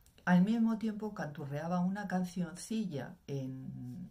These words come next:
en asirio que le cantaban su padre y su abuela paterna. Y esto era el rol que a ella la hizo famosa en sus, en sus curaciones.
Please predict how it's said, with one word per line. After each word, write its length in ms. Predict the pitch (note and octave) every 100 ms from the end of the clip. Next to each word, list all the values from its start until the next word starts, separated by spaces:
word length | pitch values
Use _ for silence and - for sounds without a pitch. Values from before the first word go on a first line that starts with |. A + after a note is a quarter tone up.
| -
en 440 | - C3 B2 A#2+ B2
asirio 720 | B2 - F3+ F#3+ E3+ C#3+ A3 - _ _ _ _ _ _ _ _ _ _ _ _ _ _ _ - - -
que 200 | G3 F#3+
le 140 | F#3+
cantaban 520 | F#3 D#3 D3 D#3+ D#3+ -
su 220 | - C3
padre 340 | C#3 C#3+ E3
y 60 | F3+
su 160 | -
abuela 420 | A#2 A#2 D#3+ A#2+ A2+ - _ _ _ _ _
paterna. 640 | A#2+ A2+ A#2+ - A#2 A#2+ - _ _ _ _ _ _ _
Y 140 | D#3 C3+
esto 340 | C#3 - D#3+
era 380 | D#3 F3 F3+ F3
el 220 | C3+ B2+
rol 360 | C3+ D3 E3 F3
que 180 | C3
a 100 | B2
ella 280 | A#2+ C#3+ D#3
la 180 | E3+ A2+
hizo 540 | C#3 C#3 - F#3+ G3+ - - -
famosa 680 | A#2+ B2+ E3 - F3+ A#3 - _ -
en 240 | C3+ C#3
sus, 840 | C3 - B2 G#2+ A#2 B2 - - - -
en 140 | - A2+
sus 240 | - A2
curaciones. 880 | - A2+ A2+ - B2+ A#2+ - A2+